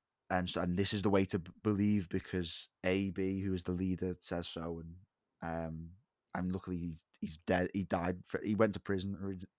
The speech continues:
eventually and, and died. But I mean, Katie, who, who was born into this, this cult, um, she was, she never left. She didn't go outside for thirty years. That was the first time she left, was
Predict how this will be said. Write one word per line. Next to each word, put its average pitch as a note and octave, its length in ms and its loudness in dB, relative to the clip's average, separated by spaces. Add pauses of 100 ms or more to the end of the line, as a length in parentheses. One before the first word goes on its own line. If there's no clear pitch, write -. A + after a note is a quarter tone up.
(140)
eventually F#2 420 -2
and, F2 120 -4
and F2 160 -6
died. F#2 320 -4 (400)
But G#2 100 6
I A2 60 10
mean, A2 280 4
Katie, A2+ 480 4
who, G#2 300 0
who G2+ 120 -2
was G2 100 -2
born G#2 260 4
into F#2+ 180 -2
this, - 340 -6 (200)
this F2+ 160 -10 (100)
cult, G#2+ 320 0 (720)
um, F#2 600 6
she - 180 0
was, G#2+ 220 0
she A#2 160 2
never A2+ 180 4
left. G2 240 4 (220)
She - 140 0
didn't A2 240 2
go G#2+ 140 8
outside G2+ 540 6
for - 140 -10
thirty F#2 580 -4
years. F2 460 -4 (1200)
That G2 80 -2
was G2+ 80 2
the G2+ 60 -6
first G#2 360 2
time G2 140 0
she F#2+ 140 -6
left, F#2 320 2
was F2 100 -10